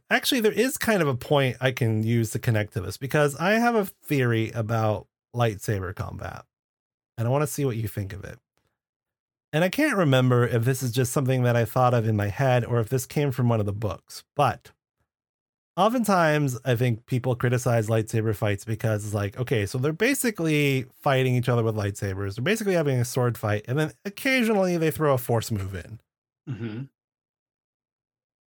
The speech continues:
Speaker 1: And you would say, "Well, if you're a Jedi with all that control of the force,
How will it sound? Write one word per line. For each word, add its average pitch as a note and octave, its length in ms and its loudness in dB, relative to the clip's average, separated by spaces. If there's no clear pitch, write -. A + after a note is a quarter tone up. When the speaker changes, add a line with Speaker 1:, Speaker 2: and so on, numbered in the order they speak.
Speaker 1:
And A#2 120 2
you A#2+ 60 2
would C3 140 -2
say, A2 260 0
"Well, D3+ 220 2
if D#3 100 -4
you're A#3 120 0
a E3 40 0
Jedi G#2 460 0
with A2 120 -2
all B2+ 120 2
that B2 160 -2
control A2+ 320 -2
of G#2 80 -6
the F#2+ 80 -8
force, A2 480 -6